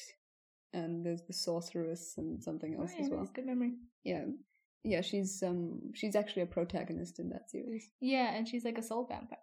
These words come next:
Speaker 2: Isn't that
Speaker 1: Something like that, yeah.
Speaker 2: Yeah, so that, that, that's interesting, 'cause that, that's actually where I know her from. <laughs>
Speaker 1: Yeah.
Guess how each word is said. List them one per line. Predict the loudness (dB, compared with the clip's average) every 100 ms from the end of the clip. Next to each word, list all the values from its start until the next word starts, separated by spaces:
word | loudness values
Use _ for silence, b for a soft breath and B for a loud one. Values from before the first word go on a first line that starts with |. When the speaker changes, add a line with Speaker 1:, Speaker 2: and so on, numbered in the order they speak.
| -8
Speaker 2:
Isn't | -8 -10 _
that | -12 -12 -14 _ _ _ -4
Speaker 1:
Something | 0 2 2 0
like | -2 -6
that, | -8 -10 -8
yeah. | -4 -4
Speaker 2:
Yeah, | 0 2 2 0
so | -4 -6
that, | -6 -6
that, | -10 -8 -6
that's | -6 -6
interesting, | -10 -6 -2
'cause | 2 4
that, | 4 4
that's | 4 4
actually | 0 2
where | 2 4 2
I | 2 2 0 -4
know | -2 0
her | -2 -6
from. | -10 -12 -14
<laughs> | _ 6 8 8
Speaker 1:
Yeah. | 8 6